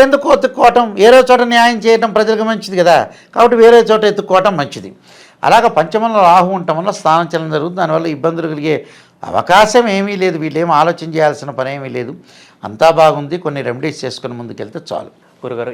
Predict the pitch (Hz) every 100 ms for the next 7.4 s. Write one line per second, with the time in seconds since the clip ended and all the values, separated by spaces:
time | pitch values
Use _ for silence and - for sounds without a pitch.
0 | 123 143 139 139 113 101 95 110 - 139
1 | 131 117 113 107 123 - 107 120 127 120
2 | 104 117 123 123 107 - 101 113 135 113
3 | 107 - 104 98 95 90 87 87 _ -
4 | _ _ - 180 220 147 165 185 131 143
5 | 220 233 233 233 233 165 170 196 202 196
6 | 196 208 151 165 190 190 196 185 185 170
7 | 170 - 139